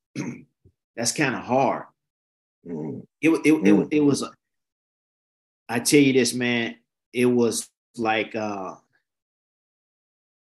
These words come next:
Speaker 1: the president of Chicago had passed away. <clears throat>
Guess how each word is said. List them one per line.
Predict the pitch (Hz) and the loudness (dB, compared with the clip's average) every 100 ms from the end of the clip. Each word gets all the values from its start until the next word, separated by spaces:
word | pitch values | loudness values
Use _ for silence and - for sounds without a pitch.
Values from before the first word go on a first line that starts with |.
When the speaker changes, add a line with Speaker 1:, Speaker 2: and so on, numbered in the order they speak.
| _ | _
Speaker 1:
the | - | -16
president | - 156 131 120 120 | 0 2 4 0 -2
of | 107 | -4
Chicago | - - 127 117 104 95 | -6 -4 0 0 -2 -4
had | 92 82 | -8 -6
passed | 113 107 92 95 | -6 -4 -6 -8
away. | 90 78 - _ _ | -10 -12 -16 _ _
<clears throat> | - | -8